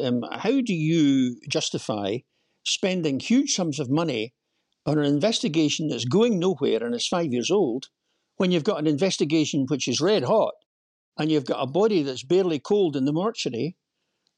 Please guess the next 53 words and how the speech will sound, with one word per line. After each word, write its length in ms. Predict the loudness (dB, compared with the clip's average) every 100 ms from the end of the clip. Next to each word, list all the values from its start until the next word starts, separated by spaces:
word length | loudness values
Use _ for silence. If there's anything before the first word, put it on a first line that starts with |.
| _
and 200 | -2 0
you've 200 | 0 0
got, 180 | 0 -2 -2
you 100 | 0
know, 220 | 0 0
options? 640 | 0 0 -2 -4 -2 -4 -2
And 260 | 0 0 4
we 140 | 4
had 160 | 4 2
a 60 |
limited 500 | 2 2 0 0 -2
number 340 | 0 0 -2 -4
of 120 | -6
detectives, 840 | -8 -2 -4 -2 -6 -4 -6 -6 -10 _ _ _
as 240 | -2 -2 0
you 140 | 0
did 180 | 0 -2
in 120 | -4
Strathclyde. 500 | -4 -6 -4 -2 0
There's 140 | 2 0
only 240 | 0 0
so 200 | 0 0
many 300 | 0 -2 -4
detectives 720 | -6 -4 -4 -2 -4 -4 -6 -10 _ _ _ _ _
that 240 | -2 -2 -2
can 180 | -2 -2
handle 480 | 0 0 0 0
these 160 | 0 -2
big 220 | -2 -2
investigations. 1080 | -2 -4 -6 -6 -4 -4 -2 -6 -6 -6 -6
Some, 320 | -2 0 0 0
some 380 | 0 0 0 -4 _ _ _ -2
people 240 | 2 2
are 40 | 2
very 260 | 2 2
good 180 | 0 -4
at 100 | -4
it 120 | -4
and 100 | -2
some 220 | -2 0
are 80 | 0
not. 320 | 0 0 -2 -2
You 140 | 0
get 160 | 0 -2
the 80 |
sprinters 680 | -4 0 2 2 4 4 2
and 140 | 0 0
you 60 |
get 140 | -2 -2
the 60 |
long 220 | -2 -2
distance 380 | -2 -2 -4 -2
runners. 420 | -2 -2 -4 -8